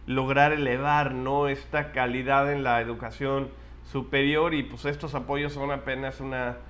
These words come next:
una pizca, ¿no? Pero bueno, esperemos y, y se logre y se pueda, se pueda consolidar, ¿no? Algo,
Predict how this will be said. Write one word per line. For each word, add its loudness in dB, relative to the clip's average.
una -4
pizca, -4
¿no? -2
Pero 0
bueno, 0
esperemos -2
y, -4
y 0
se -2
logre 4
y -2
se -4
pueda, 0
se -8
pueda 0
consolidar, 0
¿no? -2
Algo, 0